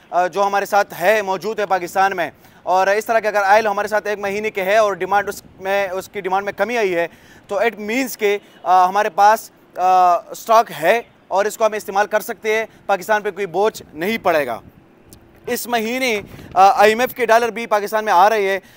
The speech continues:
और उसके साथ साथ जो है दीगर ममालिक सऊदी, यूएई, चाइना, कतर से भी, अ, डॉलर वगैरह आ रहे हैं, इमदाद आ रहा है। तो पाकिस्तान के जो हालात हैं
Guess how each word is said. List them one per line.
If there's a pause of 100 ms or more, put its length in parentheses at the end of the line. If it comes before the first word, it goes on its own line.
(120)
और
उसके
साथ
साथ
जो
है
दीगर
ममालिक
सऊदी, (180)
यूएई,
चाइना,
कतर (280)
से
भी,
अ,
डॉलर
वगैरह
आ
रहे
हैं,
इमदाद
आ
रहा
है। (140)
तो
पाकिस्तान
के
जो
हालात
हैं